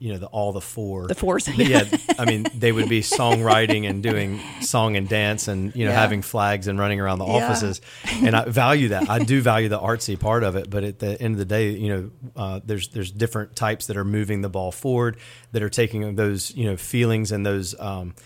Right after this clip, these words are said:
Speaker 1: and those plans and thoughts of, of songwriting or, or the, the different feelings and emotions and actually putting some teeth to those things. So it,
Speaker 2: Yeah.
Speaker 1: it's a really, really, really beautiful thing. And, and you also, like, I mean, we've used it in, in hiring processes,
Speaker 2: Oh,
Speaker 1: you know,
Speaker 2: yes.
Speaker 1: because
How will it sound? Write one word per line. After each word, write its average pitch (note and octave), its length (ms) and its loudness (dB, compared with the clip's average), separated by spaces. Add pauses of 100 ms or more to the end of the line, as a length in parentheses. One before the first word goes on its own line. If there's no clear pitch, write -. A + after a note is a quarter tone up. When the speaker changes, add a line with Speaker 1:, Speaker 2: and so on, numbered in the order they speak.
(160)
Speaker 1:
and A2+ 100 -4
those G#2 140 -2
plans G#2+ 480 -2
and F#2+ 100 -4
thoughts G#2 380 -2
of, F2+ 240 -8
of G2+ 140 -10
songwriting G2 720 -2
or, F#2 300 -4 (180)
or G#2+ 220 -2
the, F#2+ 160 -4
the G#2 240 -8
different G2+ 360 -4
feelings G#2+ 440 -4
and G2 80 -2
emotions G2 500 -2
and G2 100 -8
actually G2 400 -6 (280)
putting A2+ 240 2
some G2+ 160 -6
teeth B2+ 300 -2
to G#2+ 80 -2
those F#2+ 240 -4
things. F#2+ 280 -8
So A2+ 140 -2
it, G#2+ 100 -4
Speaker 2:
Yeah. A#2 220 -2
Speaker 1:
it's G#2+ 100 -2
a C3+ 60 2
really, B2 340 0 (420)
really, A#2 240 2
really G2+ 180 2
beautiful F#2+ 340 -4
thing. F2+ 340 -10 (140)
And, A2 140 -4
and A#2 220 0
you A#2 120 4
also, C3+ 240 0
like, F#2 160 -4
I F2+ 60 -10
mean, G#2 100 -2
we've A#2+ 200 0
used A2 240 -2
it G#2+ 140 -4
in, G2 340 -4 (360)
in A2+ 140 -4
hiring G2+ 380 -4
processes, A2 680 -6
Speaker 2:
Oh, G3 220 4
Speaker 1:
you A3 80 0
know, - 40 2
Speaker 2:
yes. E3 200 2
Speaker 1:
because F#2+ 260 -2